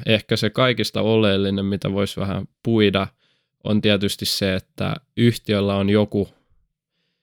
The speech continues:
oikea käypä arvo. Se, sitä ei kukaan ole määrittänyt missään, mutta tää on sellainen arvo,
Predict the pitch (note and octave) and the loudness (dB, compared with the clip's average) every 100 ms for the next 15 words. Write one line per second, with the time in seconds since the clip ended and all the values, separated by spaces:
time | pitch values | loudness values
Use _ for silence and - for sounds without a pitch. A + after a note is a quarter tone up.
0 | _ - A#2+ G#2+ - G2 F#2+ B2 A2+ G2 | _ 2 4 4 0 -2 -2 0 2 0
1 | G2 G2+ G2+ G2+ G2 G2+ - - - G2+ | -2 -2 -2 -2 -4 -8 -10 -10 -6 -4
2 | G2+ - G#2+ G2+ G#2 - G#2+ G#2 G2+ G2 | -4 -4 -4 -2 -2 -2 -4 -2 -2 -2
3 | G2 G#2+ G#2+ G2+ F#2 - - - G2+ - | 0 2 2 0 -4 -8 -10 -8 -6 -8
4 | - _ _ _ - G#2+ - - F#2 F2+ | -16 _ _ _ -2 -2 0 -4 -6 -8
5 | F#2 - G2+ F#2+ - G2+ - _ _ - | -10 -8 -8 -8 -6 -8 -8 _ _ -4
6 | A2 A2 A2+ B2+ A#2+ A2 G#2+ A2+ A2+ G#2 | 0 0 0 0 0 0 0 0 0 0
7 | G2+ | -4